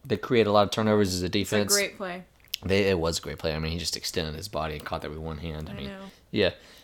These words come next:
Speaker 1: They tr-, they create a lot of turnovers. They have a strong defense, but they showed me in the second half they just don't really have the horses. I think Auburn has better athletes, and I know they're gonna be coached by Kevin Steele
Speaker 2: Yeah,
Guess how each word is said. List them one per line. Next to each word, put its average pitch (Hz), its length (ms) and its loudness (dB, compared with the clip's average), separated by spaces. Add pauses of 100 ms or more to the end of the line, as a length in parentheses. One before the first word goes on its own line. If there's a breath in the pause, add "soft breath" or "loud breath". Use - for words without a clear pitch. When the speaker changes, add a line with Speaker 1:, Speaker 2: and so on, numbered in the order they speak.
(140 soft breath)
Speaker 1:
They 120 120 8
tr-, - 160 2
they 123 160 10
create 127 240 8
a 117 40 8
lot 117 140 12
of 104 60 -2
turnovers. 117 480 8
They 107 60 4
have 101 80 4
a 95 40 -4
strong 107 400 4
defense, 107 520 2
but 92 400 2 (360 soft breath)
they 110 100 6
showed 113 480 6
me 110 100 4
in 101 80 4
the 92 60 0
second 98 260 4
half 95 320 2
they 92 220 0
just 107 180 -2
don't 85 260 -2 (540 soft breath)
really 98 240 6
have 92 400 6 (380 soft breath)
the 92 80 0
horses. 101 360 6
I 80 160 2
think 110 260 2
Auburn 90 280 4
has 80 240 -2
better 82 400 -2
athletes, 92 640 2
and 78 180 -6
I 76 60 -2
know 90 160 2
they're 92 140 0
gonna 92 180 0
be 90 100 -2
coached - 520 2 (340 soft breath)
by 82 380 4 (400 soft breath)
Kevin 87 300 0
Steele 110 520 4 (260)
Speaker 2:
Yeah, 233 140 -12